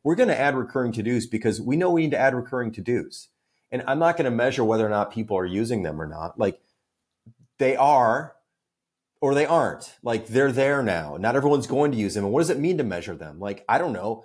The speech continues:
What is my expectation of how many people are gonna use these? I don't know. And, and does it matter if someone uses it twice a year? Well, if that's all they need it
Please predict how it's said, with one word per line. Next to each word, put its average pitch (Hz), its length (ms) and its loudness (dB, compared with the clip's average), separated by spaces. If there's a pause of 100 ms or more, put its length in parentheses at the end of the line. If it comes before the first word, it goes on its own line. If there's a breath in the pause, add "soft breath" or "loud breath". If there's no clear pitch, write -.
(200 soft breath)
What 151 120 0
is 143 80 -4
my 143 140 2
expectation 127 580 0
of 90 60 -2
how 107 160 -4
many 113 100 0
people 113 280 -2
are 101 60 0
gonna 95 140 -4
use 98 300 -6
these? 76 180 -10 (100)
I 117 100 2
don't 147 200 -4
know. 92 320 -8 (300 soft breath)
And, 131 260 0
and 127 140 0
does 135 160 2
it 139 120 0
matter 110 380 -2
if 135 100 -2
someone 120 220 0
uses 110 220 -2
it 98 100 -4
twice 98 340 -4
a 101 40 -8
year? 107 280 -8
Well, 127 380 -2
if 139 180 -2
that's 139 280 2
all 147 200 2
they 151 120 0
need 160 240 -4
it 151 240 -2